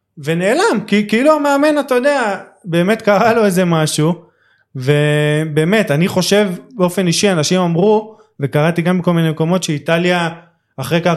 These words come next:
כל מיני חילופים, ושקיאזה ירד, ושאימובילה ירד, הייתה בהרכב ממש חלש. נניח שכן,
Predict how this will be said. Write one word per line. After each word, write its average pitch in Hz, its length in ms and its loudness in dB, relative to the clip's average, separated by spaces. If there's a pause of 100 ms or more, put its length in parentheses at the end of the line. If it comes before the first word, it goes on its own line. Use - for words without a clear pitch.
כל 175 120 0
מיני 175 200 0
חילופים, 160 460 -2
ושקיאזה 165 580 -2
ירד, 190 480 2
ושאימובילה 165 640 0
ירד, 196 340 2 (320)
הייתה 131 260 0
בהרכב 170 480 0 (280)
ממש 160 420 0
חלש. 156 520 0 (180)
נניח 196 360 2
שכן, 170 380 -2